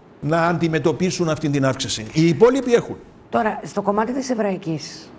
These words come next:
Speaker 2: πάρα πολλές φορές πάλι έχουμε κάνει ρεπορτάζ, ειδικά τους σημερινούς μήνες, όταν, ε, έχουμε ισχυρούς ανέμους που φεύγουν κομμάτια από τα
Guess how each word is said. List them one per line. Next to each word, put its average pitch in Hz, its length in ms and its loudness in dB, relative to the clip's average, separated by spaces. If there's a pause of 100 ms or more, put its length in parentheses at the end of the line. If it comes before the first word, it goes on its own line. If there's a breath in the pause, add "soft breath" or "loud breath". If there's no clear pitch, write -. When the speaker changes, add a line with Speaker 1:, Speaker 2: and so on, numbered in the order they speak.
(420 loud breath)
Speaker 2:
πάρα 214 220 2
πολλές 208 280 -2
φορές 196 340 -2
πάλι 202 240 0
έχουμε 196 200 -2
κάνει 202 240 -2
ρεπορτάζ, 190 520 -2
ειδικά 185 280 -2
τους 196 120 -10
σημερινούς 180 540 -4
μήνες, 165 480 -4 (920 loud breath)
όταν, 208 320 0
ε, 208 420 -2
έχουμε 196 320 -2
ισχυρούς 196 420 -4
ανέμους 190 460 -2
που 202 220 -2
φεύγουν 202 420 -2
κομμάτια 202 500 -2
από 196 120 -6
τα 196 220 0